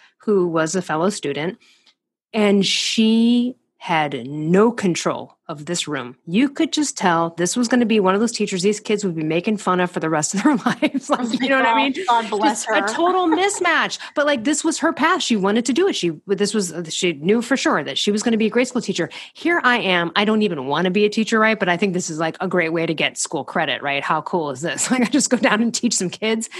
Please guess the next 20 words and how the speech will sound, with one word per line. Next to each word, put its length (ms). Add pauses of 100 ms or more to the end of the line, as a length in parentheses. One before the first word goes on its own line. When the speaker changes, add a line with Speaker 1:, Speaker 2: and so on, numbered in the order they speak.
(140)
Speaker 1:
Yeah, 140
this 180
is 80
gonna 180
be 140
easy. 420
<laughs> 40
Like, 160
I 80
was 180
just 160
thinking 240
of 80
it 180 (300)
more 140
of 80
a 60
fun 300
no-brainer. 560 (400)
And 460